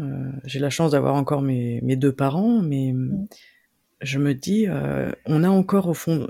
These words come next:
Speaker 1: quelque part en nous, cette place d'enfant. Est-ce qu'on la garde à vie ? Je, je ne sais pas, c'est possible.
Speaker 2: Tout dépend des personnes, je pense, et tout dépend de leur, euh, de leur ressenti.
Speaker 1: Ouais, et puis de leur, euh,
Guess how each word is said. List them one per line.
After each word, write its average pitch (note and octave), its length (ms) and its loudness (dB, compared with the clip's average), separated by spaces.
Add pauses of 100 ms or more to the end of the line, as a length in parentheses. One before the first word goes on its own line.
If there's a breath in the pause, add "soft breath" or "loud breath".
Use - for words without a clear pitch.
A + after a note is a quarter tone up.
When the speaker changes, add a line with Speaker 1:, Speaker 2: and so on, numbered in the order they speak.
Speaker 1:
quelque G3+ 260 0
part G#3+ 240 4
en F#3 100 4
nous, F#3+ 180 6
cette D3+ 240 -4
place D#3 220 -2
d'enfant. E3 420 -2
Est-ce - 220 -2
qu'on A3+ 140 2
la F#3+ 120 4
garde D#3 240 2
à D#3+ 60 2
vie ? F3+ 440 -2
Je, C3 220 -12
je D3+ 120 0
ne D#3 60 2
sais D#3 180 -2
pas, D3+ 280 -4
c'est - 180 -6
possible. E3+ 580 -4 (720)
Speaker 2:
Tout - 160 -12
dépend F#3 400 0
des E3+ 240 0
personnes, G3 520 -2
je F#3+ 100 0
pense, F#3+ 300 -6
et E3 40 -14
tout - 180 -16
dépend E3+ 280 -4
de E3+ 120 -4
leur, E3+ 220 -6
euh, E3 200 -8 (140)
de F3 100 -4
leur E3+ 240 -2
ressenti. E3+ 560 -4 (800)
Speaker 1:
Ouais, D#3 320 4
et - 20 0
puis - 140 -8
de C3+ 100 -2
leur, B2+ 200 2
euh, B2 240 -2